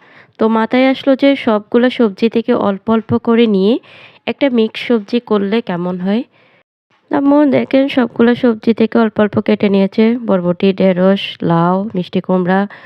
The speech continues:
ফুলকপি। আম্মু ফুলকপির ডাঁটাগুলোও নিয়েছে,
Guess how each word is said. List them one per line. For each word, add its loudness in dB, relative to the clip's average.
ফুলকপি। 0
আম্মু 0
ফুলকপির 2
ডাঁটাগুলোও 0
নিয়েছে, 2